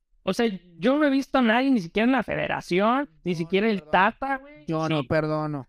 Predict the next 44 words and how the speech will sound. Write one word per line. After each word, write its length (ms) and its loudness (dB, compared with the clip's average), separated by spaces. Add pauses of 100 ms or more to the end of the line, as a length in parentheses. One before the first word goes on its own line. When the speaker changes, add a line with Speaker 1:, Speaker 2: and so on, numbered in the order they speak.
Speaker 1:
<laughs> 200 -2
Sí, 160 -4
Speaker 2:
Yo 40 -2
no 0 -
Speaker 1:
el 60 -2
que 60 -2
Speaker 2:
perdono. 220 -4
Speaker 1:
no 140 2
lo 60 0
voy 120 0
a 40 0
olvidar 260 2
es 120 -2
César 280 -2
Stowe, 240 -6
güey. 160 -12 (220)
Speaker 2:
¿Y 120 -2
sabes 220 0
qué? 140 -2
Perdo-, 380 -2
no 200 0
perdono 480 -2
también. 480 -2 (600)
¿De 160 -2
Speaker 1:
¿Qué? 60 0
Speaker 2:
qué 100 2
equipo 220 -2
no 140 0
quiere 300 -4
John 140 2
Luisa? 200 0
Porque 280 -4
no 140 -2
tuvo 580 -2 (460)
los 400 -4
de, 300 0
a, 260 -4
estos, 640 -4
no 120 -6
tuvo 220 -2
esos 220 -2
en 120 -2
su 100 -6
momento 540 -4